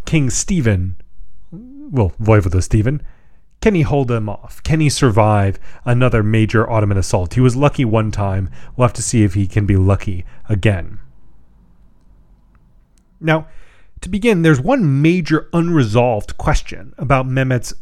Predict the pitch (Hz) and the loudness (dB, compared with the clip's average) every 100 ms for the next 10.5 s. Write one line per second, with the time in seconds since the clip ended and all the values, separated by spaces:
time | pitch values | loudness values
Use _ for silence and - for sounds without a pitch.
0 | - - 165 - 156 135 - 139 120 107 | -12 -4 -4 -2 -2 -2 0 0 0 -2
1 | - 131 - - 123 - 135 117 - - | -2 -2 -2 -8 -8 -2 -2 -2 -6 -12
2 | - - - - 113 107 98 165 156 110 | -14 -16 -12 -2 -2 0 2 2 2 -2
3 | 98 - - - - - - 156 175 160 | -10 -12 -14 -12 -12 -10 -2 2 4 2
4 | 110 - - - - - 160 170 160 139 | 0 0 0 -2 -4 0 2 2 2 2
5 | 131 - 170 - 131 107 98 98 127 87 | 0 0 0 2 0 2 0 0 -2 -4
6 | - - - - - - - _ - - | -10 -18 -18 -16 -16 -18 -20 _ -20 -20
7 | - - - 135 175 180 113 131 208 139 | -20 -20 -10 2 2 2 2 2 2 2
8 | 117 98 135 127 131 123 123 123 147 160 | 0 0 0 2 0 0 0 0 2 0
9 | 139 123 113 123 151 156 - 110 107 110 | 0 0 0 2 4 2 0 -2 0 -2
10 | 104 127 196 127 104 | 0 0 4 4 2